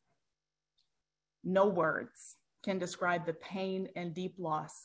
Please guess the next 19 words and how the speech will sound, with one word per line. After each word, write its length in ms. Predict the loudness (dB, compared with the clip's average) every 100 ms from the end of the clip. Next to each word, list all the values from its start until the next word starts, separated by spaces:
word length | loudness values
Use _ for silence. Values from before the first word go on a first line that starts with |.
| -10
I 120 | -10
felt 400 | -8 -6 -6 -4
for 160 | -4 -4
a 40 |
while. 460 | -2 -4 -4 -10 -16 _ _ _ _ _ _ _ _ _ _ _ _
But 120 | 4
I 120 | 4 4
carry 460 | -2 2 4 4
those 260 | 2 0 0
memories 640 | -2 -2 -4 -8 -16 -12 -6
and 220 | -4 0
valuable 580 | 6 8 8 4 0 0
lessons 640 | -2 -2 -10 -14 -16 -6
from 220 | -2 0
our 100 | 0
morning 420 | 0 -2 -2 -4
drives 600 | -2 -2 -2 -6 -12 -10
with 260 | -8 -8 -10
me. 280 | -14 -14